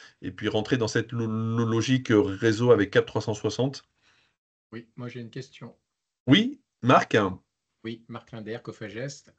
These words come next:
Speaker 2: Euh, nous, nous avons, nous passons par un abonnement, nous, euh, par Cabex. Alors, je ne sais pas si c'est l'ensemble, euh, des membres de Cabex.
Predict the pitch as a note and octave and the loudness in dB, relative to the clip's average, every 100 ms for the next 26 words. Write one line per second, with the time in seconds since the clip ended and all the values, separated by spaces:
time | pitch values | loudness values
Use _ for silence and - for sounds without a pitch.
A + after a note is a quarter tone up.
0 | C3+ A2+ A2+ A#2 A2 A2 G#2+ G#2 G#2+ A2 | -20 -18 -16 -18 -18 -20 -20 -20 -18 -12
1 | A#2 A#2+ A#2+ A#2 A2 G#2 G#2 G2+ G#2+ _ | -10 -8 -8 -8 -10 -14 -16 -18 -20 _
2 | _ G#2 A#2 B2+ C#3+ C#3+ B2 A2 A2+ - | _ -14 -12 -10 -8 -6 -8 -8 -10 -6
3 | D#3 - B2+ A2+ A2+ A2+ A2+ A2+ G#2+ A#2+ | -8 -6 -4 -4 -8 -10 -8 -8 -8 -10
4 | A2+ A#2 B2 A2+ B2+ D3 C3+ A#2 A2 A2 | -8 -8 -6 -6 -4 -4 -4 -6 -10 -14
5 | A2 A2 - A2+ E3+ - - - F#2+ G2 | -12 -12 -8 -4 -4 -6 -10 -20 -18 -16
6 | G#2+ - A#2+ - - G#2 G2+ - A2 A2 | -14 -10 -10 -10 -12 -12 -12 -10 -10 -10
7 | G2+ G2+ F#2+ - _ _ _ _ - G2+ | -12 -14 -18 -20 _ _ _ _ -8 -6
8 | G2+ G2+ - G#2 B2 F3+ - | -6 -8 -8 -6 -6 -6 -10